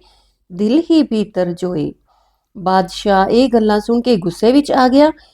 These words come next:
ਬਾਦਸ਼ਾਹ ਨੇ ਕਹਿ ਦਿੱਤਾ ਕਿ ਕਬੀਰ ਨੂੰ ਮੇਰੇ ਸਾਹਮਣੇ ਪੇਸ਼ ਕਰੋ। ਕਬੀਰ ਜੀ ਕੋਲ ਬਾਦਸ਼ਾਹੀ ਸੱਦਾ ਪਹੁੰਚਿਆ। ਅਹਿਦਿਆਂ ਨੇ ਬਾਦਸ਼ਾਹੀ ਰੋਹਬ ਤੇ ਡਰ ਨਾ ਮੰਨਣ ਵਾਲਿਆਂ ਨੂੰ ਕਿਵੇਂ ਸਖਤੀ ਨਾਲ ਮਾਰਿਆ ਕੁੱਟਿਆ ਜਾਂਦਾ ਹੈ,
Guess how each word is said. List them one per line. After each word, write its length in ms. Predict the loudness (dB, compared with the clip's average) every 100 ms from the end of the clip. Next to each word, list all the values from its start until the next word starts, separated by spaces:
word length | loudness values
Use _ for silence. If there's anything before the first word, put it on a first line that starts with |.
| _ _ -2
ਬਾਦਸ਼ਾਹ 460 | 2 2 2 2
ਨੇ 140 | 2 0
ਕਹਿ 220 | 2 0
ਦਿੱਤਾ 400 | 0 -2 0 0 -2 _ _ _ -4
ਕਿ 120 | 0
ਕਬੀਰ 380 | 2 4 4 4
ਨੂੰ 160 | 4
ਮੇਰੇ 260 | 4 4 2
ਸਾਹਮਣੇ 420 | 2 2 4 2
ਪੇਸ਼ 300 | 2 -2 -2
ਕਰੋ। 340 | -4 -2 -2 -6 _ _ _ _ _ _ _ _ _
ਕਬੀਰ 360 | -10 -4 -2 -2
ਜੀ 180 | -2 0
ਕੋਲ 280 | 2 2 0 _ _ _ _ -2
ਬਾਦਸ਼ਾਹੀ 600 | 0 2 0 2 2 2
ਸੱਦਾ 340 | -2 0 2
ਪਹੁੰਚਿਆ। 500 | 4 2 2 2 0 0 -10 _ _ _
ਅਹਿਦਿਆਂ 440 | -4 0 2 4 4
ਨੇ 280 | 2 -2 -4
ਬਾਦਸ਼ਾਹੀ 640 | 0 0 -2 0 4 4
ਰੋਹਬ 300 | 6 4 2 -6 _ _ _
ਤੇ 160 | -2 0
ਡਰ 300 | 2 0 0
ਨਾ 220 | 0 0
ਮੰਨਣ 380 | 0 0 0 0
ਵਾਲਿਆਂ 340 | 0 0 0
ਨੂੰ 140 | -4 -8
ਕਿਵੇਂ 340 | -2 2 2
ਸਖਤੀ 420 | 2 -4 -6 -6
ਨਾਲ 220 | 0 0 2
ਮਾਰਿਆ 380 | 0 2 2
ਕੁੱਟਿਆ 360 | 2 -4 -4 -4
ਜਾਂਦਾ 360 | -2 -2 0 -2
ਹੈ, 300 | -2 -4